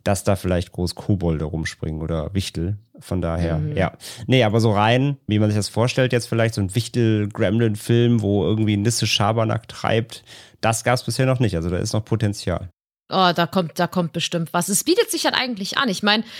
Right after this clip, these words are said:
Speaker 2: ich muss zugeben, als ich, äh, recherchiert hab, dachte ich wirklich, dass das so voll gruselig wird. So garstige kleine Hauskobolde, Kobolde. Aber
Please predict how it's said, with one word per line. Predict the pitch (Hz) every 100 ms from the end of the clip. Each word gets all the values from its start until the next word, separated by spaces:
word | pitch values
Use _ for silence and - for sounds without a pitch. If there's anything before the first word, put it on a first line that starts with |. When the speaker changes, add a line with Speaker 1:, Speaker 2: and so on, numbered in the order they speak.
| - - -
Speaker 2:
ich |
muss | 233 226 -
zugeben, | 294 320
als | 226 220
ich, | -
äh, | - 214
recherchiert | 208 - 180 254 311 339
hab, | 320
dachte | 226 240 -
ich | 247 -
wirklich, | 240 262 233
dass | 220 -
das | 214
so | -
voll | 202 226 202
gruselig | - 294 - 170 -
wird. | 175 240 - - _ _ _
So | - 170 - -
garstige | 175 190 - 196 180 180 175 175
kleine | - 175 180 175
Hauskobolde, | 185 202 - 180 165 170 185 196 -
Kobolde. | 185 156 160 170 220 -
Aber | 175 185 185